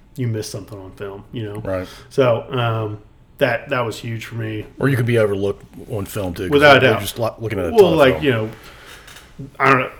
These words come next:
Speaker 1: it's the same now, but back then it was like you were sending out <laughs> tapes, you know?
Speaker 2: Yeah.
Speaker 1: It was, it, that was, you know, hard copy, D V Ds, and sending 'em out. Uh, gosh, we sent out, and that's the other thing, fourteen was great about that. We sent out hundreds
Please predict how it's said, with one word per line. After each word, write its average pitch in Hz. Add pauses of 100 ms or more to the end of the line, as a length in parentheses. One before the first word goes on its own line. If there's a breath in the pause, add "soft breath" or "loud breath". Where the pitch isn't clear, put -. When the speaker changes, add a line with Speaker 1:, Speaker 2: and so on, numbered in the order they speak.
(120)
Speaker 1:
it's 139
the -
same 131
now, 123
but 113
back 120
then 117
it 113
was 104
like 98
you 117
were 113
sending 107
out -
<laughs> -
tapes, -
you 131
know? 117
Speaker 2:
Yeah. 139
Speaker 1:
It 131
was, 120
it, 139
that 127
was, 117
you 143
know, 104 (240)
hard 127
copy, 101 (200)
D 123
V 113
Ds, 107
and 113
sending 120
'em 110
out. 110 (380 loud breath)
Uh, 110
gosh, -
we 127
sent 117
out, -
and 143
that's 165
the 131
other 120
thing, 101
fourteen 120
was 110
great 107
about 98
that. 104
We 135
sent 143
out -
hundreds 110